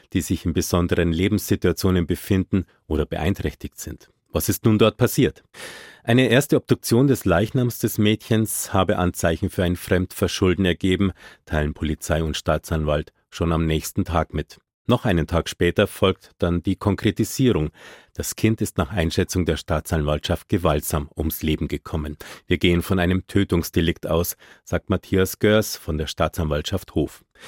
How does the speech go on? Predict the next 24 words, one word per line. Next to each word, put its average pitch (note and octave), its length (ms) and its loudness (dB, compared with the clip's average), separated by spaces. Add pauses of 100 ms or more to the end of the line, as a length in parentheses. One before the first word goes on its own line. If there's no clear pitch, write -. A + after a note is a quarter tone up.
(220)
Es G#2 200 -6
werde G#2+ 360 4
derzeit F#2+ 420 0
in F#2+ 320 -2
allen F2 320 -2
Richtungen E2 480 -4
ermittelt. E2 560 -2 (580)
Und G#2 160 0
diese D#3 200 4
Ermittlungen, A2 560 4
etwa D2+ 420 -2
die - 80 -2
Befragungen E2 720 0
vieler F#2+ 320 0
Kinder C3+ 420 2
in D#2+ 140 -2
dem D2+ 260 -2
Heim, F#2+ 400 2
führen A2 380 2
schnell F2 340 0
zu - 140 -4
einem F#2 280 0
elfjährigen F2+ 600 -2
Jungen, G#2+ 340 2